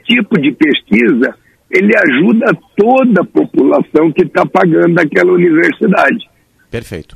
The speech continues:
Speaker 1: É,
Speaker 2: Perfeito.
Speaker 1: não é justo que essa população toda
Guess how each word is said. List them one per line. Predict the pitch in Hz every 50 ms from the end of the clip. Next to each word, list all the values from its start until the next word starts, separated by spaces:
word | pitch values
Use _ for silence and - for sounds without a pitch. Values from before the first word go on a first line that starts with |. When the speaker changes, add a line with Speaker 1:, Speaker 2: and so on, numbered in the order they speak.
| - _ -
Speaker 1:
É, | - 160 170 - - -
Speaker 2:
Perfeito. | - 117 - - 196 202
Speaker 1:
não | 220 220 220
é | 226 233 214 - 147
justo | 175 196 196 - - - - 131
que | - 175
essa | 156 147 - 156 -
população | - 156 156 - - 165 160 160 147 - - - 160 165 156 131 - _
toda | 175 175 214 226 202 151 135 139 123